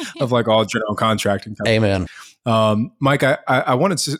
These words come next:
Speaker 1: so you, you get this first deal. You seem to do really well with it, right? You, you have this amazing first deal using other people's capital.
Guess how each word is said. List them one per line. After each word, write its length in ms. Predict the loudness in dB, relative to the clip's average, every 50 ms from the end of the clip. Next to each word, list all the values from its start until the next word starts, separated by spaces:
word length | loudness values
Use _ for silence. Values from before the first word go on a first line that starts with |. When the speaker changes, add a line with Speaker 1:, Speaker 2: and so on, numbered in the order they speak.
| -4
Speaker 1:
so 100 | -2 -2
you, 80 | -2 -2
you 140 | 0 0 0
get 100 | 2 2
this 120 | 0 0
first 220 | 2 0 0 0
deal. 160 | 0 -2 -2 0
You 100 | 0 0
seem 160 | 0 0 2
to 40 | 2
do 100 | 2 2
really 160 | 2 2 2
well 200 | 2 2 2 0
with 160 | 0 0 0
it, 20 |
right? 180 | 0 0 0 0
You, 60 | 0
you 340 | -2 -4 -4 -4 -2 -2 -2
have 120 | 0 0
this 160 | -2 -4 -4 -2
amazing 320 | -2 0 0 -2 -2 -2
first 260 | -2 -2 -2 -2 -2
deal 400 | 0 2 4 4 4 2 0 -4 -6 -14 -20 _ -2
using 240 | 0 0 0 0 -2
other 140 | -2 -2 -2
people's 320 | -2 -4 -4 -4 -4 -4
capital. 520 | -2 -2 -2 0 -2 -2 -2 -2 -4 -4